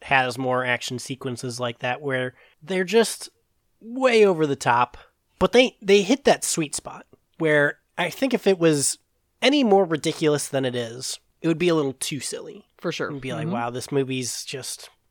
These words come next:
Speaker 1: really bad, actually."
Speaker 2: <laughs>
Speaker 1: But it's, it's, it's not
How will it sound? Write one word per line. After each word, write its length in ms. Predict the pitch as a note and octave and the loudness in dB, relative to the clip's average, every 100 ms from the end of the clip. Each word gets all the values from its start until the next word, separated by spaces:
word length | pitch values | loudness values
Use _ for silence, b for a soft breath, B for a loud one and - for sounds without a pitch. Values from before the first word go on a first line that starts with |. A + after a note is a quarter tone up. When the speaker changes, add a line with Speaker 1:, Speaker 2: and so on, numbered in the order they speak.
| _ _ - | _ _ -16
Speaker 1:
really 200 | E3 C#3+ | -10 -10
bad, 320 | G#2+ A2 A2 G#2+ | -8 -10 -8 -10
actually." 640 | G#2+ - - - F3 - _ F3 | -10 -10 -10 -10 -12 -14 _ -12
Speaker 2:
<laughs> 120 | B B B B B B _ - | B B B B B B _ -4
Speaker 1:
But 120 | G3 | -2
it's, 200 | F#3 - - | -2 -6 -4
it's, 260 | F3+ - - - | -4 -4 -18 -10
it's 220 | - - | -10 -2
not 280 | C4+ D#4+ | 0 0